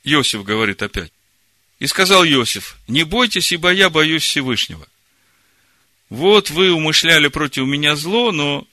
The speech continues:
Всесильный обратил это в добро, чтобы сделать то, что теперь есть — сохранить жизнь великому числу людей. Итак, не бойтесь, я буду питать вас и детей ваших, и успокоил их, и говорил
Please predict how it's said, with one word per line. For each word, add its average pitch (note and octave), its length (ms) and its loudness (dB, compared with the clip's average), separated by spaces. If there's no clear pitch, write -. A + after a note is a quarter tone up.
Всесильный D#3 600 -2
обратил C3+ 420 0
это A#2+ 180 -2
в A2 80 -8
добро, A2+ 580 -2
чтобы D#3+ 440 0
сделать E3 400 2
то, A#3 180 2
что D#3+ 180 -2
теперь E3 380 2
есть — D3 500 0
сохранить E3 680 0
жизнь G#3 520 -2
великому D#3+ 680 -4
числу C#3+ 340 -6
людей. B2+ 440 -8
Итак, D#3 340 0
не A#2 140 -2
бойтесь, A3+ 520 -2
я E3 80 0
буду C3 220 -4
питать G3+ 480 -2
вас G3+ 240 -2
и C#3+ 40 -8
детей C3 340 -2
ваших, E3+ 440 -2
и B2+ 120 -10
успокоил C3+ 560 -6
их, A3 180 -8
и - 20 -8
говорил C3+ 560 -6